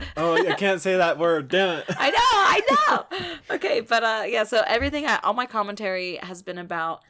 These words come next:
Speaker 2: um, my Ouija board experiences, which first started with Noob. That's what he went by,
Speaker 1: Mm.
Speaker 2: 'cause he told me he was a new ghost. Um, I thought he was, because I thought he was a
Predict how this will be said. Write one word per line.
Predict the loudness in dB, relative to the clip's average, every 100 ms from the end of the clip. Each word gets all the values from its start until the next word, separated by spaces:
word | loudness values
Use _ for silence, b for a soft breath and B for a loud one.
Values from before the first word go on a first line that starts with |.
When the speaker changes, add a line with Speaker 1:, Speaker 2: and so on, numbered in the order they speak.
| B B
Speaker 2:
um, | -8 -8 -8 -14 -20 _ -12
my | -6 -4 -4
Ouija | -10 -12 -10
board | -8
experiences, | -10 -12 -14 -12 -12 -12
which | -12 -12
first | -10 -10
started | -8 -8 -8 -8
with | -10 -10
Noob. | -12 -10 -8 -10 -16 -16
That's | -14 -8
what |
he | -8
went | -6 -4 -4
by, | -4 -8 -10
Speaker 1:
Mm. | -12 -10
Speaker 2:
'cause | -8
he | -8
told | -8 -12
me |
he | -10 -10
was | -12
a | -14
new | -8
ghost. | 0 0 0 -4 -16 b b b b -14
Um, | -12 -8
I | -8
thought | -6 -6
he | -6 -8
was, | -2 0 2 0 -4
because | -12 -10
I | -8
thought | -6 -8
he | -8 -8
was | -8 -8 -10 -12 -10
a | -8 -6 -6 -8